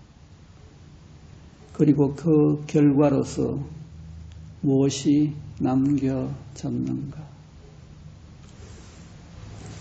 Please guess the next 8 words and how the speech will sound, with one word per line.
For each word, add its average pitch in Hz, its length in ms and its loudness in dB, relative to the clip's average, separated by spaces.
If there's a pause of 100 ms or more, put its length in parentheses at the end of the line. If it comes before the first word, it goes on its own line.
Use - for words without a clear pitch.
(1200)
자, 185 160 -4
한 190 340 4
해를 160 300 8
마무리하면서 135 1300 4 (1500)
남겨지는 160 960 6
것이 143 640 0 (400)
있는 135 440 2
사람은 135 680 -2